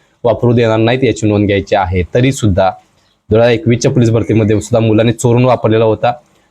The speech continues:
तुम्ही इथं घेऊन जाऊ शकताय सोबत. जर तुम्ही सिनियर पर्सनला रिक्वेस्ट केला आणि तिने यूज करू दिला तर मग तुम्ही वापरू शकताय, नसेल तर otherwise तुम्हाला रेग्युलर शूजवरती पळावे लागेल, समजलं?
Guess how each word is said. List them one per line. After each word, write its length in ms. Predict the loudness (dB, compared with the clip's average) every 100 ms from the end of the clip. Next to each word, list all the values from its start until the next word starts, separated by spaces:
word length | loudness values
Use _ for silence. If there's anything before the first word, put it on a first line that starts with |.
| _
तुम्ही 200 | 0 2
इथं 440 | 2 2 2 2 0 0
घेऊन 280 | 2 2 2
जाऊ 180 | 2
शकताय 280 | 0 -2 -2
सोबत. 300 | 0 0 0
जर 280 | 0 0 -2
तुम्ही 340 | 0 0 2
सिनियर 300 | 0 0 0
पर्सनला 340 | 0 -2 0 0
रिक्वेस्ट 420 | 0 0 -2 -2
केला 180 | 0 0
आणि 100 | 0
तिने 140 | 0 2
यूज 220 | 2 0
करू 160 | 0 0
दिला 280 | 2 0 -2 _ _ _ -2
तर 60 | 0
मग 120 | 2
तुम्ही 180 | 2 2
वापरू 280 | 0 -2
शकताय, 380 | -2 -4 -2 -2
नसेल 480 | 0 0 0 -2 0
तर 60 | -2
otherwise 400 | 0 0 0 0
तुम्हाला 260 | 0 0
रेग्युलर 280 | 0 0 0
शूजवरती 520 | 0 0 0 0 -2 -6 -4
पळावे 360 | 0 2 2 0
लागेल, 300 | 0 0 -2 -6 -20 -20 -20 -14 -4
समजलं? 460 | 0 2 2 0